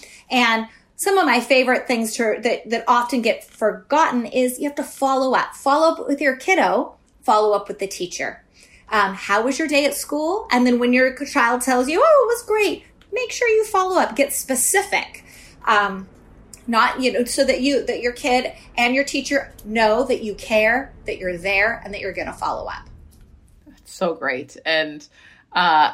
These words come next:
Speaker 2: it's also important to keep those things in mind when the teacher calls with behavioral <laughs> challenges, 'cause chances are, uh,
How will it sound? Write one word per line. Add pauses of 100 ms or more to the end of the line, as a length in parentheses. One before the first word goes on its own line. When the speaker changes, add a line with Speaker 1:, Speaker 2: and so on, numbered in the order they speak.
Speaker 2:
it's
also
important
to
keep
those
things
in
mind
when
the
teacher
calls
with
behavioral
<laughs>
challenges,
'cause
chances
are, (420)
uh,